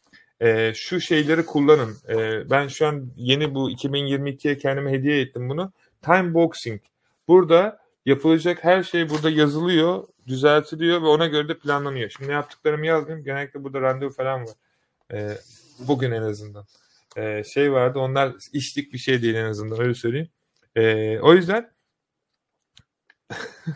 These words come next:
İnşallah görmemişsinizdir. <laughs> Yani gördüyseniz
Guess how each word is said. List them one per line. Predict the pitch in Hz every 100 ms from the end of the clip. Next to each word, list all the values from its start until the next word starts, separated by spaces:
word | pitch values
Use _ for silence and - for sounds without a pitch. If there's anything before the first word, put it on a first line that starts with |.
| - 202 180 170 -
İnşallah | 151 147 143 143 139
görmemişsinizdir. | 135 131 131 127 127 123 120 131 -
<laughs> | 160 135 170 143 147 151 - 160 - 208 208 180 165
Yani | 127 127 120
gördüyseniz | 131 139 156 151 147 143 156